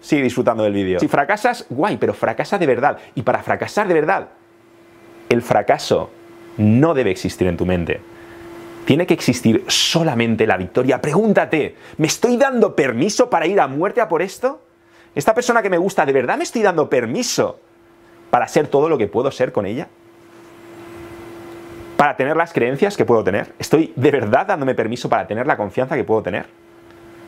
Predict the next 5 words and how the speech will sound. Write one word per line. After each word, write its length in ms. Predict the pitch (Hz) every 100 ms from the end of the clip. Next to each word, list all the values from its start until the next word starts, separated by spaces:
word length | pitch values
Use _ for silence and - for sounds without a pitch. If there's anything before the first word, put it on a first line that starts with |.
| - - - - - -
¿Este 240 | 147 175
objetivo 560 | 156 - 131 151 165 165
profesional 800 | 131 - 117 - 101 101 139 165
que 100 | 98
tengo? 380 | 95 98 131